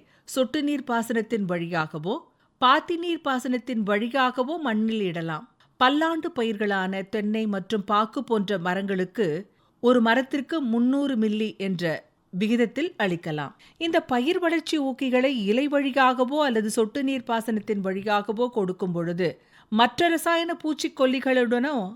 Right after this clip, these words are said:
அல்லது செயற்கை உரங்களுடனோ கலந்து பயன்படுத்தக்கூடாது. இதை தெளிக்கும் பொழுது மற்ற அங்கக இலை வழி தெளிப்பான்களை பயன்படுத்தியிருந்தால்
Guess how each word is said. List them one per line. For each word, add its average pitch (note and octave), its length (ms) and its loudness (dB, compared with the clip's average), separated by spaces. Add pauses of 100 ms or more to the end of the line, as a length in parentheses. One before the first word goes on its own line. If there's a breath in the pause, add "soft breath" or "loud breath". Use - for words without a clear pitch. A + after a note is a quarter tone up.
(160)
அல்லது A#3 460 2
செயற்கை B3+ 440 0
உரங்களுடனோ A#3+ 800 2 (340 soft breath)
கலந்து B3+ 380 2
பயன்படுத்தக்கூடாது. F#3+ 920 -2 (320 loud breath)
இதை B3 160 4
தெளிக்கும் A#3+ 480 0
பொழுது G#3+ 340 2
மற்ற A3 400 0
அங்கக B3 400 0
இலை A#3 260 0
வழி A#3+ 260 0
தெளிப்பான்களை A#3 720 0
பயன்படுத்தியிருந்தால் G3+ 1080 -4